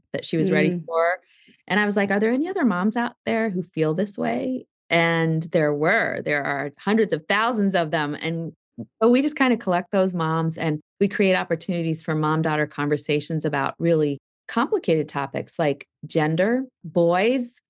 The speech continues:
Speaker 2: Yeah.
Speaker 1: friendship, drama, all that stuff. And we make it easier and we make it age appropriate.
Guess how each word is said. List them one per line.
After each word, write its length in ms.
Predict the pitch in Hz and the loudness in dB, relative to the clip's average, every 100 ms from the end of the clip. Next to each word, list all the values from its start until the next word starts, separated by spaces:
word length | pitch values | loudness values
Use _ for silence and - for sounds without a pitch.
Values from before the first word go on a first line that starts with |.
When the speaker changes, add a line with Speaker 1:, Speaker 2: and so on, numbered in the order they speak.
| - | -6
Speaker 2:
Yeah. 300 | 190 180 170 - | 4 4 4 0
Speaker 1:
friendship, 480 | 233 254 247 269 247 214 | -2 -2 0 2 2 0
drama, 540 | 214 262 247 254 254 220 | 2 2 4 2 2 2
all 220 | 214 247 | 2 2
that 240 | 247 113 | 0 -2
stuff. 400 | - - 143 147 - | -8 -4 -2 -4 -6
And 180 | 185 | -4
we 120 | 185 185 | -2 2
make 240 | 202 214 | 2 2
it 160 | 190 - | -2 -2
easier 400 | 180 175 185 160 | -6 -2 0 2
and 100 | 151 | 2
we 80 | 147 | 0
make 220 | 147 139 | 0 0
it 80 | 139 | -2
age 160 | 139 | -2
appropriate. 580 | - - 135 - - - | -6 -8 -8 -6 -10 -10